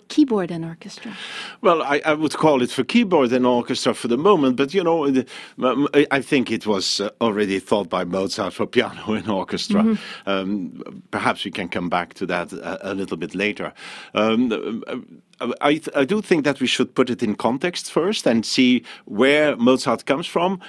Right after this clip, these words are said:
Speaker 2: um, and how Mozart gets to these extraordinary, this extraordinary period in Vienna where he composes most of his major piano concertos. Um,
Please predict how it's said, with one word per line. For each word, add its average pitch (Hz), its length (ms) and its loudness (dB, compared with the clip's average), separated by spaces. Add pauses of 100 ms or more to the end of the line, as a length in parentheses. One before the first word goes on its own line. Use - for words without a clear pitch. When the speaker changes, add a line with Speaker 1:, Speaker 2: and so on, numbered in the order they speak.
(180)
Speaker 2:
um, 120 300 4
and 120 140 2
how 120 180 0
Mozart 120 520 0
gets - 400 -2
to 110 160 -6
these 107 300 -2
extraordinary, 160 1040 0
this 123 260 -2
extraordinary 117 580 -2
period 90 480 0
in 87 160 -4
Vienna 92 380 -4 (240)
where 101 320 0
he 95 160 -6
composes 90 540 -4
most 117 380 0
of 90 100 -8
his 85 180 -6
major 87 380 -6 (220)
piano 107 300 -2
concertos. 82 720 -12 (500)
Um, 131 460 2